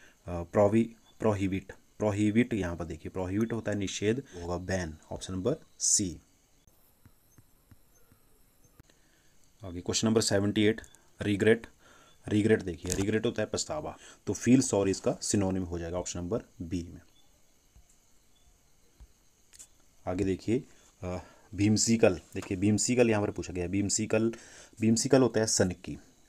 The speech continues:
तो भीमसीकल का जो, अ, सिनोनिम हो जाएगा वो होगा क्रेजी, ऑप्शन नंबर सी यहाँ पर राइट आंसर होगा।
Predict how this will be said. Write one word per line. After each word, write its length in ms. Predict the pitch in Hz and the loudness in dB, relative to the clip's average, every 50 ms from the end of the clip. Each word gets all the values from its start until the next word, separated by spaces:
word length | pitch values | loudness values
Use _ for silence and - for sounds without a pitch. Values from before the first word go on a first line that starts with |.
| _ _ _ | _ _ _
तो 120 | - - 92 | -10 -8 -4
भीमसीकल 500 | 92 104 104 107 - - 131 123 123 123 | 0 2 2 2 2 0 2 2 2 2
का 160 | - 123 117 | 2 0 0
जो, 220 | 113 113 117 123 | 2 2 2 2
अ, 380 | 123 - 101 101 98 98 98 92 | 2 0 -2 -2 -2 0 -2 -2
सिनोनिम 400 | - - - 101 101 104 120 127 | -2 -2 0 2 2 2 2 2
हो 120 | 113 101 | 0 0
जाएगा 260 | 95 98 95 92 95 98 | 0 0 0 0 -2 -2
वो 120 | 95 92 | -2 -4
होगा 180 | 85 85 92 107 | -4 -4 -6 -6
क्रेजी, 480 | 110 - - 98 95 92 87 92 110 | -6 -4 -4 -4 -4 -4 -4 -4 -4
ऑप्शन 260 | 113 - - - - | -4 -6 -6 -8 -10
नंबर 200 | 87 90 104 123 - - _ _ - | -6 -4 -4 -4 -4 -6 _ _ -6
सी 220 | - - - 107 | -4 -4 -2 -2
यहाँ 260 | 104 107 98 92 82 | -2 -2 -2 -4 -6
पर 180 | 82 - 113 - | -6 -6 -6 -4
राइट 260 | - 90 85 - - | -2 -2 -4 -4 -6
आंसर 200 | - - - - | -10 -12 -12 -14
होगा। 220 | 90 87 90 87 | -18 -20 -20 -20